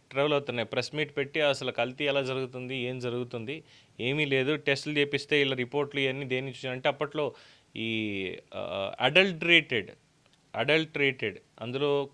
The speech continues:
కొవ్వు సంబంధించి, జంతువుల కొవ్వుకు సంబంధించినటువంటి పార్టికల్స్ కూడా మాకు అందులో ఆ ప్రపోర్షన్స్ కనిపించాయి అని చెప్పి రిపోర్ట్‌లో కనిపించింది కదా. So దాని మీద ఆయన మాట్లాడుతూ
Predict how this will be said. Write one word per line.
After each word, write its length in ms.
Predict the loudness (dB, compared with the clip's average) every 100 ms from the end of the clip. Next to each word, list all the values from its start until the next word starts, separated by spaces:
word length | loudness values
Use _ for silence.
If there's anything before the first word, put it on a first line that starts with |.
| -2
కొవ్వు 340 | -2 0 -2
సంబంధించి, 580 | 0 -2 0 -2 -4 -4
జంతువుల 540 | -2 -2 -2 -2 0
కొవ్వుకు 460 | -2 -2 -4 -4 -6
సంబంధించినటువంటి 840 | -6 -6 -6 -6 -8 -8 -6 -2
పార్టికల్స్ 440 | 4 4 2 -4 -4
కూడా 160 | -4
మాకు 220 | -4 -4 -4
అందులో 300 | -2 -2 -2
ఆ 80 |
ప్రపోర్షన్స్ 500 | -2 -4 -4 -4 -6
కనిపించాయి 540 | -6 -8 -8 -2 0 0
అని 140 | -2
చెప్పి 200 | -4 -4
రిపోర్ట్‌లో 420 | -4 -2 -2 0
కనిపించింది 460 | -4 -4 -8 -8 -6
కదా. 220 | -4 -4 -6 -16 -20 -8
So 80 | 4
దాని 220 | 6 6
మీద 220 | 6 4 8
ఆయన 420 | 8 8 6 2
మాట్లాడుతూ 560 | 2 4 6 4 2